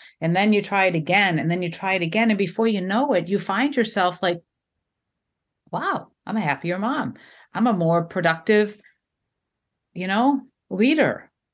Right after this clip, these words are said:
I'm a better friend." It just takes some time, but it's up to us, right? Nobody's gonna come and drag us out. It's up to us.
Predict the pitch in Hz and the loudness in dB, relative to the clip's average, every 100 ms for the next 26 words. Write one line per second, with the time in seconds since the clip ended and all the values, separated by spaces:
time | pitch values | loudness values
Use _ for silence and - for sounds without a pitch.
0 | - 170 202 202 226 240 220 175 208 240 | -14 -6 -4 0 0 0 -2 0 0 0
1 | - - _ _ _ _ - 190 262 - | -2 -10 _ _ _ _ -10 -2 -2 0
2 | 262 262 214 180 240 208 170 - 226 233 | 0 0 -4 0 2 2 0 -2 -2 -2
3 | - 160 - - - - _ 156 214 214 | -4 -2 -2 -4 -12 -14 _ 0 0 0
4 | - 220 311 294 285 269 233 208 190 165 | 2 4 4 4 2 4 4 4 0 -6
5 | _ _ 156 - 147 185 208 202 196 165 | _ _ -6 2 4 4 4 2 4 4
6 | 165 - _ _ _ _ _ 160 165 165 | 2 -4 _ _ _ _ _ -6 -2 -2
7 | - - 107 - - | -4 -8 -8 -8 -14